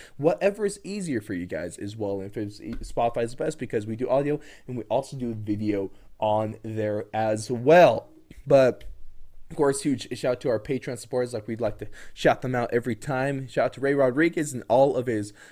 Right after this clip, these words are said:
and for all your card collecting needs, going over to Instagram and follow at the Big Bad Box. Check him out, our card industry card expert, been there for m-,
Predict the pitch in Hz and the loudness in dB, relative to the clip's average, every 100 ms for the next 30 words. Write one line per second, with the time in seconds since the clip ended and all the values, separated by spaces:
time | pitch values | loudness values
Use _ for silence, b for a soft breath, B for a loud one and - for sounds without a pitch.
0 | B 117 151 143 139 151 127 - 143 - | B -4 0 4 6 4 2 -2 -4 -2
1 | 135 - 120 127 131 127 127 120 120 - | -6 -4 -8 -6 -6 -8 -6 -8 -10 -6
2 | 165 - 123 113 117 110 151 151 123 - | -8 -6 -6 -6 -8 0 0 2 -2 -2
3 | 135 - - b b 120 117 135 120 127 | -2 -2 -20 b b -6 0 0 2 -2
4 | 110 - 135 135 - 117 - 147 135 - | -2 0 0 0 -4 -4 -4 -6 -6 -2
5 | 131 - - 113 110 107 B B - - | -2 -2 0 2 4 0 B B -8 4
6 | 147 151 - 139 147 147 151 135 - 151 | 4 4 0 -2 -2 0 -2 -2 -6 -2
7 | 143 139 - 127 147 - 151 147 135 135 | -2 -4 -2 0 0 -2 -2 -2 -2 -2
8 | 135 - 110 120 | -2 -4 -4 -6